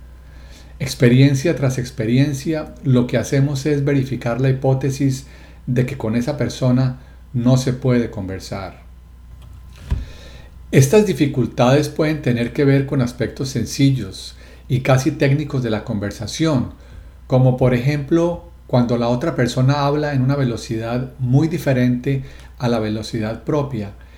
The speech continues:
y tenemos problemas para seguirlo, paréntesis, puede ser muy lento o muy rápido, o cuando la otra persona tiende a irse por las ramas de sus planteamientos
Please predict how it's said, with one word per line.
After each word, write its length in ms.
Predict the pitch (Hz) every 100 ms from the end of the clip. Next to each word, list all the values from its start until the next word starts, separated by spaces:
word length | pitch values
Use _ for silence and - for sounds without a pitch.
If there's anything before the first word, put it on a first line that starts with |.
| - -
y 120 | 160
tenemos 480 | 131 139 151 180 180
problemas 640 | 160 135 127 139 156 156
para 240 | - - 110
seguirlo, 680 | - 107 135 147 104 87 92 - - -
paréntesis, 580 | 110 120 131 113 - -
puede 300 | - 113 120
ser 180 | 147 127
muy 160 | 131
lento 480 | 127 147 151 180 185 - - -
o 80 | 135
muy 220 | 113 123
rápido, 540 | 127 135 131 110 95 101 - - - - - -
o 120 | 151
cuando 280 | 131 147 143
la 100 | 147
otra 260 | 151 151 -
persona 680 | 156 131 147 156 165 151 - - -
tiende 320 | - 156 156
a 80 | 165
irse 300 | 165 143 -
por 160 | - 131
las 160 | 113
ramas 500 | 117 127 135 143 135
de 140 | - 131
sus 160 | -
planteamientos 1000 | - 110 104 110 107 120 135 135 165 -